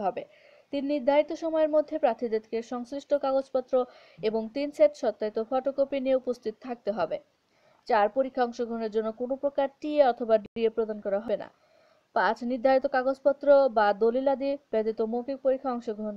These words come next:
করা হবে না। ছয়, কোনো প্রার্থীর নিয়োগ বিজ্ঞপ্তিতে বর্ণিত বা নিয়োগ সংশ্লিষ্ট প্রয়োজনীয় যে কোনো শর্ত ঘাটতি পাওয়া গেলে,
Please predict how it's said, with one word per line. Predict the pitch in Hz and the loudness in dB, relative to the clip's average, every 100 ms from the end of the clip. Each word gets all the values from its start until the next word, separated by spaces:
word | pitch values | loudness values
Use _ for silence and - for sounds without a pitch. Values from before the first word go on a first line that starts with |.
| 202 | -2
করা | 196 208 | -2 0
হবে | 233 214 170 | -2 -2 -6
না। | - _ _ _ _ _ _ _ _ - | -12 _ _ _ _ _ _ _ _ 0
ছয়, | 240 233 262 | 2 2 0
কোনো | 254 247 | -6 -2
প্রার্থীর | 240 226 _ - 233 | -2 -2 _ -6 -4
নিয়োগ | 226 285 294 | -2 -4 -2
বিজ্ঞপ্তিতে | 285 277 277 277 254 | 0 0 0 -4 0
বর্ণিত | 269 262 262 247 | 0 0 -2 0
বা | 226 214 | 0 -2
নিয়োগ | 214 208 - _ _ - | -6 -10 -14 _ _ -8
সংশ্লিষ্ট | 240 226 247 269 - 254 | -2 -2 -4 -4 0 2
প্রয়োজনীয় | 254 240 247 240 226 | 4 2 2 -4 -2
যে | 254 302 302 _ _ | 2 4 2 _ _
কোনো | 262 254 262 | -2 -2 0
শর্ত | 240 240 - 226 - 208 214 | -2 0 0 0 0 -6 -6
ঘাটতি | 220 - 208 | -6 -6 -4
পাওয়া | 185 180 185 | 0 0 -2
গেলে, | 190 | 0